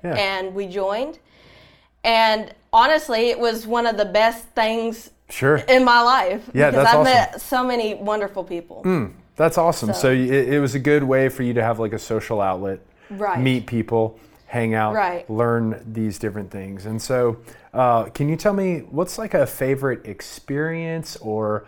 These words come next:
Speaker 1: a favorite memory? It doesn't have to be a favorite, but
Speaker 2: Mm-hmm.
Speaker 1: just some, some experiences or memories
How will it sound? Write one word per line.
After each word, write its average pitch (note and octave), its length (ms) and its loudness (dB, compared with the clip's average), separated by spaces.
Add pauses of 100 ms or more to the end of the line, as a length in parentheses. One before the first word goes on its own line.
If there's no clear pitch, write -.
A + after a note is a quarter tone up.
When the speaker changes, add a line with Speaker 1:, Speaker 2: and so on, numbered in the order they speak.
(200)
Speaker 1:
a G#2+ 60 -6
favorite A#2+ 420 -2
memory? C3+ 540 -2
It A#2 80 -2
doesn't D#3 180 0
have E3+ 140 -2
to D#3+ 40 -8
be F3+ 80 0
a D#3+ 60 2
favorite, B2+ 480 -2
but A2+ 200 0
Speaker 2:
Mm-hmm. G#3 260 -12
Speaker 1:
just E3 240 -4
some, E3 280 -2
some - 240 -4
experiences E3+ 760 -2
or C#3+ 60 0
memories C3 720 -2